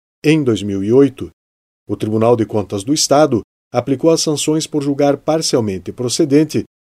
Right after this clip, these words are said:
a representação de integrantes da unidade de controle interno do município. Segundo o relato dos representantes,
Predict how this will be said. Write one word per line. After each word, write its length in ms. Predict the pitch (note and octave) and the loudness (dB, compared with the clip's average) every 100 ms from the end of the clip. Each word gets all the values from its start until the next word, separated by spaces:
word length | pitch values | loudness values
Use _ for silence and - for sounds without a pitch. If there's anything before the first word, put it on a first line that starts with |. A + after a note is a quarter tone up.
| - | -2
a 100 | B2+ | 0
representação 840 | C3 F3 F3 D3 D3 C#3+ - D#3 | 2 2 2 0 0 -2 0 -2
de 80 | D#3 | -2
integrantes 560 | D#3 D3 B2+ C#3 C#3+ C3 | -2 0 2 2 2 0
da 80 | C3+ | -2
unidade 440 | C#3 B2 C#3 C#3 | 0 0 0 0
de 100 | C#3 | -4
controle 480 | C#3+ C3 C3+ C#3 D3 | -4 -4 -2 -2 -2
interno 520 | E3 - C3 B2+ B2+ | -4 0 2 2 -2
do 120 | A#2+ | -4
município. 680 | C3 B2+ - E3 E3+ A#2+ F2 _ _ _ _ _ _ - | -6 -6 -2 -2 -2 -4 -8 _ _ _ _ _ _ -10
Segundo 440 | - G#2 A#2+ B2+ | -6 0 0 0
o 40 | G2+ | -2
relato 420 | G2+ G#2+ G#2 F#2+ | 2 2 2 -4
dos 160 | F#2 F#2+ | -10 -10
representantes, 920 | F#2 G#2+ A2+ B2 D#3 F3+ E3+ A#2+ | -8 -4 -4 0 2 2 0 -2